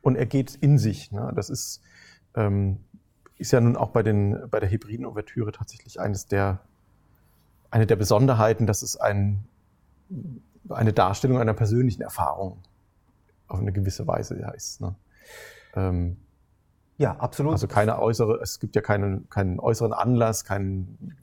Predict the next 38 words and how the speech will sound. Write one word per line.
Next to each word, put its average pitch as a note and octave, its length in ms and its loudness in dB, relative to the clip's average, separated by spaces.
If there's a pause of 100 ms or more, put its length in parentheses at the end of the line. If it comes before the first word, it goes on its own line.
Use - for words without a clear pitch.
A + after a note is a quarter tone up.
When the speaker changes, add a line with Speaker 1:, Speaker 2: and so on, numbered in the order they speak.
(180)
Speaker 1:
Werk, G#2 600 0
was A2 200 -2
dem A2 180 0
schon, G2+ 340 -4 (580)
äh, F#2 180 -2
im G2+ 100 0
Hintergrund, A2 840 0
äh, G2 220 -2 (600)
dasteht. - 480 0
Also G#2 220 -6 (180)
außer G2 280 0
diese F#2+ 240 0
Anregung, A2 640 4 (380)
diese F#2+ 180 -6
Bardenlyrik A2 800 0
natürlich, A#2+ 440 0
Speaker 2:
Die - 20 -4
schon, A2 240 -4 (340)
Speaker 1:
die A2+ 60 0
Speaker 2:
die - 60 0
Speaker 1:
ist - 80 -4
Speaker 2:
schon. C3+ 80 -4
Speaker 1:
da, C3 440 2
aber A2 280 2
eben A2+ 320 2
nichts B2 220 -4
Konkretes F#2 640 -2
in - 120 -18
dem F#2 160 -12
Sinne, F2+ 260 -10
sondern F#2+ 240 -4
nur G2 100 -6
diese, G#2 240 -8
Speaker 2:
Mhm. G2 300 -2 (220)
Speaker 1:
diese A2 180 -4
Na-, G#2+ 80 0
dieses G#2+ 220 -6
Naturerlebnis. - 960 -4